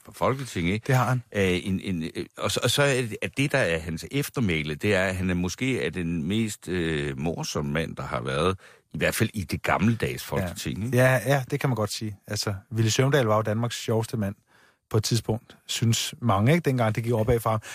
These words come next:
Speaker 2: Men Erling Olsen var, var sjov på den der lidt underfundige høhø, tøhø, øh, agtige, øh, måde, og han sagde tingene, øh, meget ligefremt, og det gjorde jo også, at han, øh, ikke bare i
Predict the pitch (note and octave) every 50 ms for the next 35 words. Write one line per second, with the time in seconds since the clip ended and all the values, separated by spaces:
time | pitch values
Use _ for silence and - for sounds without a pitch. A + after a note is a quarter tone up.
0 | - - - C3+ B2 A#2+ A#2 B2 C3 D3 D#3 D3+ - F3 D3+ C3+ A#2 G#2 A#2 A2+
1 | A2 - - D#3 D3+ C3 - C3+ C3+ C3+ C3+ C#3 C#3 B2 A#2+ B2 - - A#2+ A2+
2 | G#2+ - - D3 D#3 E3 C#3+ D3 C3+ A#2+ A2 G#2 - - - A#2 G#2 F2+ B2+ C#3
3 | D3+ - - - - - _ _ _ _ - - - C3 A#2 G2+ A2+ C3 C#3+ D3+
4 | - - - - _ _ - C#3 C3+ B2 A#2 A2+ - - B2 B2 A#2 - - A#2+
5 | A2+ A2 A#2 A#2 - B2 B2 A#2 A#2 A#2 B2 C3 C#3+ D3+ D3+ B2 A2+ A2 A2+ A#2
6 | A2 - - - C3 C#3 D#3+ E3+ - - - D#3+ D#3+ D#3+ D#3+ D#3+ C#3+ - - -
7 | - - _ _ - B2+ A#2 A2+ G#2+ G#2+ A2 B2 C#3 C#3+ C#3+ D3 D#3 - - C#3
8 | C3 C#3 B2+ A#2+ B2 A#2 A2+ C#3 D3 E3 D#3+ B2 A2+ B2 B2 - - A#2+ A#2+ -
9 | - A2+ A2 G#2 - _ _ _ _ _ _ _ _ - A#2 A2 G2 F#2 F2+ -
10 | - - - A#2+ C3 C#3 - - A2 A2+ B2+ C3+